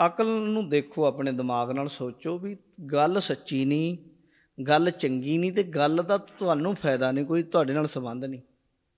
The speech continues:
ਤੇ ਫਿਰ ਕੀ ਆ ਉਹ? ਸੱਚੀ ਨਹੀਂ ਮਤਲਬ ਝੂਠੀ ਹੈ, ਚੰਗੀ ਨਹੀਂ ਮਤਲਬ ਗੰਦੀ ਹੈ, ਤੁਹਾਨੂੰ ਫਾਇਦਾ ਨਹੀਂ, ਜਾਣੀ ਤੁਹਾਨੂੰ ਨੁਕਸਾਨ ਹੈ।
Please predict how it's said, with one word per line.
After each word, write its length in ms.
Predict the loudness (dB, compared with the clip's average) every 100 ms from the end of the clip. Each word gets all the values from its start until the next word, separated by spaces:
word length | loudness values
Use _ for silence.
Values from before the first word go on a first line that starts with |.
| _ _ _ _ _ _ _ _ _ _ _ _ _ _ _ _ _ _ -6
ਤੇ 100 | -6 -8 _ _
ਫਿਰ 200 | -2 -2
ਕੀ 280 | -2 -2 2
ਆ 100 | 4
ਉਹ? 180 | 2 -2
ਸੱਚੀ 420 | -4 -4 0 2
ਨਹੀਂ 120 | 4
ਮਤਲਬ 360 | 2 2 -2 -4
ਝੂਠੀ 420 | -6 -6 -2 0
ਹੈ, 100 | -2
ਚੰਗੀ 460 | -2 -2 0 0
ਨਹੀਂ 120 | 0 0
ਮਤਲਬ 420 | 0 -2 -4 -4
ਗੰਦੀ 380 | -6 -4 0 0
ਹੈ, 200 | 0 -6 _ _ _ _ _ _
ਤੁਹਾਨੂੰ 260 | 2 2 0
ਫਾਇਦਾ 320 | 0 2 2
ਨਹੀਂ, 140 | 2 -2
ਜਾਣੀ 200 | -6 -8
ਤੁਹਾਨੂੰ 240 | -10 -12
ਨੁਕਸਾਨ 420 | -14 -16 -18
ਹੈ। 60 | -18